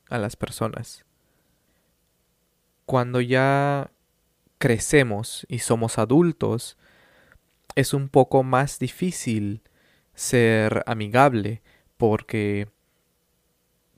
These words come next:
por situaciones en la vida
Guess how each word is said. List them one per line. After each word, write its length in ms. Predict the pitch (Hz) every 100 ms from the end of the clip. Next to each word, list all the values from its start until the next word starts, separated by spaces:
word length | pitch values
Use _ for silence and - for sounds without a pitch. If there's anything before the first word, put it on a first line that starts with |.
| _
por 260 | 117 110 110
situaciones 1080 | - 123 - 107 - 180 175 139 110 104 -
en 180 | 135 110
la 120 | 104
vida 480 | 110 185 160 104 -